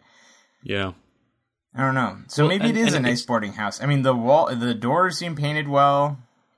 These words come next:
Speaker 1: It's nice enough also that they bothered to cover up the bullet holes.
Speaker 2: True.
Speaker 1: And the landlady's really attentive to the doorbell, at least. I mean,
Speaker 2: Yeah.
Speaker 1: could be a decent place.
Speaker 2: Yeah.
Speaker 1: Yeah.
Speaker 2: Interesting.
Speaker 1: Yeah, I, I've got,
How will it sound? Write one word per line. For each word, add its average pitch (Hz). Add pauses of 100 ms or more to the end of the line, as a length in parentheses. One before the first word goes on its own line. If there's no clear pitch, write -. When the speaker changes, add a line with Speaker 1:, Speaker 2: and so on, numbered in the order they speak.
(560)
Speaker 1:
It's -
nice 160
enough 131
also 107
that 95 (260)
they 95 (440)
bothered 110
to 123
cover 127
up 127
the 131
bullet 131
holes. 139 (720)
Speaker 2:
True. 123
Speaker 1:
And 110
the 107
landlady's 123
really 110
attentive 107
to 95
the 92
doorbell, 95
at 85
least. 95
I -
mean, 160
Speaker 2:
Yeah. 165
Speaker 1:
could 190
be 185
a -
decent 90
place. 101
Speaker 2:
Yeah. 135 (800)
Speaker 1:
Yeah. 113
Speaker 2:
Interesting. 98 (800)
Speaker 1:
Yeah, 123
I, -
I've 180
got, 220